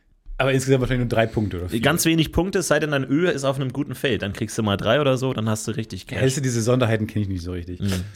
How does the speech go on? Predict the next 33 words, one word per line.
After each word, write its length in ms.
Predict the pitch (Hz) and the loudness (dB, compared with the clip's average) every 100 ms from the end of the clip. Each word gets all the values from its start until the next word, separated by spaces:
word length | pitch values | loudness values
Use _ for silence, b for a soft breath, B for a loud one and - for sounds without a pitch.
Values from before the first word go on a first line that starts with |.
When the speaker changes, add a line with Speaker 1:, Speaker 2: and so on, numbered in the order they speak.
| B _ | B _
Speaker 1:
Ähm, 520 | 123 123 123 123 135 - | 2 4 2 0 -4 -8
nee, 220 | - 139 135 | 0 2 4
weil 120 | 135 | 4
du 80 | 131 | 4
meinst, 180 | 131 | 4
wir 60 | 113 | 2
haben 80 | 110 | 0
keine 140 | 117 | -2
Sketchshow 420 | 107 143 143 110 | 0 -2 0 -2
mehr. 160 | 104 104 | -2 0
Weißt 180 | 127 156 | 0 4
du 60 | |
noch, 160 | 160 135 | 4 4
dass 180 | 127 - | 0 0
wir 60 | |
nicht 320 | 123 135 - - | 0 0 -4 -4
sagen 340 | 107 139 135 | 0 2 2
durften, 240 | 127 123 | 2 2
dass 180 | 113 107 | 0 0
wir 240 | 104 104 95 | 0 0 -2
abgesetzt 440 | 104 139 135 139 | -2 2 0 0
werden? 360 | 143 139 160 175 - _ _ _ - | -2 -2 -2 -6 -12 _ _ _ -4
Nur 140 | 127 127 | 2 4
mal 140 | 120 | 4
so 120 | 110 | 4
ein 100 | 110 | 2
kleiner 260 | 104 123 110 | 2 2 4
Funfact 540 | - 127 131 113 107 120 | 4 4 4 2 0 -6
in 140 | 113 107 | -4 -2
die 120 | 104 | 0
Welt 160 | 113 | 0
da 80 | 123 | 0
draußen. 320 | 101 92 92 | -2 -6 -6